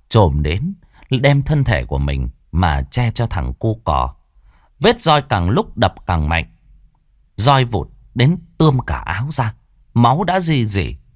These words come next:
Bênh nhau hả? Bênh nhau hả? Thế thì bà cho chứ mày bênh nhau này.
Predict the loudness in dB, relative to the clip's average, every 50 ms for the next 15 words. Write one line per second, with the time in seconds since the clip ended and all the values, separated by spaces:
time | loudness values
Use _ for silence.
0 | -20 _ _ _ _ _ _ _ _ _ _ _ _ -2 0 0 2 2 2 2
1 | 2 2 2 2 2 2 0 -4 _ _ _ _ _ _ _ _ _ 0 0 2
2 | 4 4 4 4 4 4 2 2 2 -2 -12 _ _ _ _ _ _ _ _ -2
3 | -2 0 2 2 2 2 2 2 2 4 4 4 4 4 0 0 0 2 0 2
4 | 0 0 -2 0 2 2 2 4 4 2 0 -2 -4